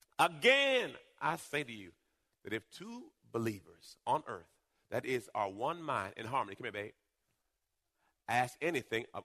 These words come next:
agreement, they ask anything with the will of God, it will be done for them by my Father in heaven." All right? And we receive from him whatever, because we carefully and consistently keep his commandments and do the things that are pleasing in his sight, habitually seeking to follow his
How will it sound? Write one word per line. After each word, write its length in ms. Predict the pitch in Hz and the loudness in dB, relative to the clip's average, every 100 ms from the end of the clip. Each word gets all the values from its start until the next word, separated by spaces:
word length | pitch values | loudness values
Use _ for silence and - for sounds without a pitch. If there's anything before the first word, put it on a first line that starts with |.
| - | -10
agreement, 420 | 107 170 147 143 _ _ _ _ _ _ | -4 -2 -2 -6 _ _ _ _ _ _
they 120 | 120 127 | 0 2
ask 240 | 135 - | 2 0
anything 260 | 175 185 156 | -2 -2 -6
with 100 | - | -4
the 60 | |
will 120 | 127 175 | -2 -2
of 80 | |
God, 300 | 123 104 98 - - | 0 -2 -4 -8 -10
it 120 | 151 | -10
will 60 | 131 | -8
be 80 | 120 | -4
done 200 | 143 135 | -4 -6
for 80 | 107 | -6
them 240 | 101 92 | -6 -6
by 100 | 98 | -10
my 140 | 101 98 | -8 -8
Father 320 | 110 104 101 | -6 -8 -8
in 80 | 98 | -14
heaven." 180 | 90 _ _ _ _ _ _ | -16 _ _ _ _ _ _
All 120 | - 107 | -10 -4
right? 220 | 139 - _ _ _ - | -4 -6 _ _ _ -6
And 160 | 131 117 | -6 -4
we 100 | 165 | -8
receive 480 | 233 - 156 143 143 | -8 -10 -8 -8 -8
from 200 | - 135 | -6 -6
him 180 | 113 107 95 | -6 -10 -6
whatever, 640 | 110 - 160 185 214 208 _ _ _ _ _ _ _ _ _ _ - | -6 -2 -4 -2 -6 -8 _ _ _ _ _ _ _ _ _ _ -12
because 300 | 123 156 127 | -4 -2 -2
we 80 | 135 | -6
carefully 500 | - 196 196 196 208 | -6 -6 -6 -6 -6
and 140 | 127 - | -8 -8
consistently 640 | 131 - - 226 - 131 | -10 -10 -18 -18 -12 -12
keep 180 | - 156 | -8 -10
his 100 | 127 | -8
commandments 560 | 120 104 101 117 - _ _ _ _ | -10 -8 -12 -14 -20 _ _ _ _
and 120 | 107 107 | -10 -6
do 80 | 202 | -4
the 120 | 214 | -4
things 340 | - 131 120 | -6 -6 -6
that 80 | 113 | -4
are 100 | 110 | -4
pleasing 560 | - 190 226 143 117 - | -6 -10 -10 -6 -8 -6
in 120 | 113 | -8
his 120 | 110 | -8
sight, 280 | - 101 104 _ _ 110 | -4 -4 -4 _ _ -6
habitually 500 | 104 - 196 180 170 | -4 -2 -4 -4 -12
seeking 320 | - 160 131 | -10 -8 -6
to 60 | |
follow 340 | 120 143 143 135 | -4 -2 -2 -2
his 300 | 120 127 | -2 -4